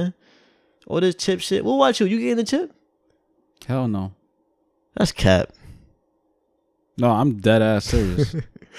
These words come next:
Speaker 1: Yeah, I'm not getting a chip.
Speaker 2: Like, this
Speaker 1: What?
Speaker 2: shit going to death.
Speaker 1: Because look at all the, I
Speaker 2: We playing sudden death in that
Speaker 1: look at
Speaker 2: room.
Speaker 1: all the things they could do with that. Think about it.
Speaker 2: You could fucking release hormones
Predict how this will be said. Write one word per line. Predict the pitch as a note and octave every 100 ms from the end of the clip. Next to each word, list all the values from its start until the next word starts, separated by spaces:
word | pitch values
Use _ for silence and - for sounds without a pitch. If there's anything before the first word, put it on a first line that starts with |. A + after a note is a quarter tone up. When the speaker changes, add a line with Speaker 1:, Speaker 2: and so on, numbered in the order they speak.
| C#3 C#3+ -
Speaker 1:
Yeah, | - G#2+ G#2+
I'm | A#2
not | A#2+
getting | G#2+
a | G#2+
chip. | - - - _ - - - - -
Speaker 2:
Like, | - G#2+ G#2
this | - D3+
Speaker 1:
What? | D#3
Speaker 2:
shit | E3 C3
going | C#3 B2
to | G#2
death. | G2 B2+ G2+ - _ - - -
Speaker 1:
Because | G3 A3+ G#3
look | A3+
at | A#3+
all | G#3 G3+
the, | F#3
I | D#3 E3+ B2 C3+ C3+
Speaker 2:
We | G3
playing | A#3+ G#3+
sudden | D#3 F3+ F3 D#3+
death | F#3 - - - - -
in | B2
that | A#2
Speaker 1:
look | G#3+
at | A#3
Speaker 2:
room. | G#3
Speaker 1:
all | G3
the | -
things | F#3 E3
they | E3
could | C#3 G#2
do | C3+ B2+ F#2 F2 - - -
with | G2+
that. | - F#2 - - D#2 - _ _ _ _ _ _ -
Think | E3
about | B2 F#2+ F#2
it. | -
Speaker 2:
You |
could | - F#3+
fucking | - D#3+ - D3+ B2+ A#2
release | A#2+ C3 D#3+ D#3+ - - - _ _
hormones | - D3 C#3+ C3 A#2 G#2+ G#2 G2+ - -